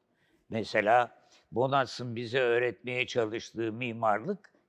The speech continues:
en iyi örneği Harbiye'deki radyo evi binasıdır. Akademik klasik denen bir mimarlık. Ama sonradan baktık ki mimarlıkta kitle meseleleri var.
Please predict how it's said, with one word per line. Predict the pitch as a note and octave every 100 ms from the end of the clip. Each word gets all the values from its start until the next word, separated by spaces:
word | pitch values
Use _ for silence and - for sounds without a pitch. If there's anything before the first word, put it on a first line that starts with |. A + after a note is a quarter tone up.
| -
en | F3+ F3+
iyi | E3 C#3
örneği | C3 A#2+ A2+ B2 D#3 G#3 - _ _ _ _
Harbiye'deki | - D#3 E3+ D#3 D3 C3+ C#3+ C3+ G3
radyo | F3+ F#3+ F3+
evi | F#3+ C#3+ A2+ G2
binasıdır. | G#2 G#2 G2+ - G2 D#2 G2+
Akademik | - - A#2+ B2 B2+ B2+
klasik | - A2+ A2+ - C3+ -
denen | G2+ G#2 G2 F#2+
bir | F#2
mimarlık. | F#2+ F#2 E2 F2 D#2+ D#2+ _ _ _ _ -
Ama | C3+ C#3+
sonradan | - G#3 A#3 F#3+ C#3 D#3+ - _ _ _ _
baktık | B2 C#3+ - A#3 G3
ki | F3+
mimarlıkta | D3+ D3+ D3 D3+ D3+ D#3 - F#3+
kitle | E3+ - B2+ - F3+
meseleleri | F#3 C3+ - G#2+ F#2 E2+ D#2+ D2+
var. | C#2+ C#2